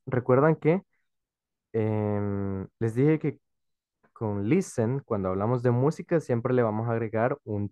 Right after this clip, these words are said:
to después. Por eso es que aquí tenemos dos to juntos. Se los voy a resaltar.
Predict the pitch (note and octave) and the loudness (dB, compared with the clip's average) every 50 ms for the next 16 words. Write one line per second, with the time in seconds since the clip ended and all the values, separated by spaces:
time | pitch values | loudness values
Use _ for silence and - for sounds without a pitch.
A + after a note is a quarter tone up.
0 | _ - - D#3+ D#3+ D3 - _ _ _ - - - B2 C#3 - - _ - C#3 | _ -4 -2 -2 -2 -2 -6 _ _ _ -20 -20 -18 -16 -16 -16 -6 _ 2 4
1 | D#3+ E3 - - - _ _ _ _ _ _ _ _ _ _ _ _ _ _ _ | 4 4 0 -6 -20 _ _ _ _ _ _ _ _ _ _ _ _ _ _ _
2 | _ _ _ _ _ - A#2+ B2 C3 - E3+ E3+ - - D3 B2 - - - D#3 | _ _ _ _ _ 2 4 4 4 4 2 2 4 2 2 2 0 -4 -4 0
3 | E3+ E3 D3+ D#3+ F#3 - _ _ _ _ _ _ _ _ _ - C3+ A#2+ A#2+ A#2+ | 2 2 2 2 0 -2 _ _ _ _ _ _ _ _ _ -2 0 0 2 2
4 | B2 C3+ C#3+ D3 C3+ A#2+ A#2 A#2+ B2+ C3+ C#3 - - _ - - C3+ C#3 E3 E3 | 2 2 0 0 -2 -2 -2 0 0 0 0 -2 -8 _ -6 -2 0 0 0 -2
5 | - _ _ _ _ _ - - - F3 E3 B2+ - F#2 F2 - _ _ _ _ | -6 _ _ _ _ _ -8 -4 -2 0 0 0 -2 -6 -8 -8 _ _ _ _
6 | _ _ _ _ _ _ _ _ _ _ _ _ - F#2 F2 E2+ F2 G2+ G#2+ G#2+ | _ _ _ _ _ _ _ _ _ _ _ _ -12 -10 -10 -8 -4 -2 -2 0
7 | G#2+ G#2+ G#2 G#2 G2+ G2+ G2 G2 G2 G2 F#2 F#2 F2 - - _ _ _ _ _ | 0 0 0 0 0 -2 -2 -2 -2 -2 -4 -4 -6 -10 -14 _ _ _ _ _
8 | _ - - _ _ _ _ _ _ _ _ _ _ _ _ _ _ _ _ _ | _ -20 -20 _ _ _ _ _ _ _ _ _ _ _ _ _ _ _ _ _
9 | _ - - - G#2 - - G2 F2+ - G2+ G#2+ D3+ - | _ -12 -8 -8 -8 -6 -6 -8 -6 -2 -2 -2 -2 -2